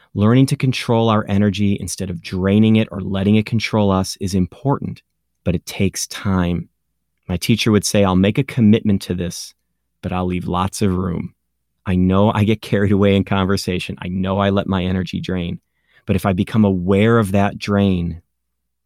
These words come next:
I can start to find the balance between, between healthy ways to take the edge off rather than just dumping all my energy when and where I can. 'Cause I think, I think feeling drained is familiar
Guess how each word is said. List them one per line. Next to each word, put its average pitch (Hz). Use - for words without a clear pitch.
I 98
can 95
start 95
to 104
find 95
the 90
balance 90
between, 87
between 90
healthy 113
ways 95
to 87
take -
the -
edge 131
off 101
rather 104
than 98
just 85
dumping 107
all 98
my 95
energy 95
when 95
and 92
where 92
I -
can. 92
'Cause 123
I 127
think, 180
I 123
think 175
feeling 143
drained 98
is 92
familiar 92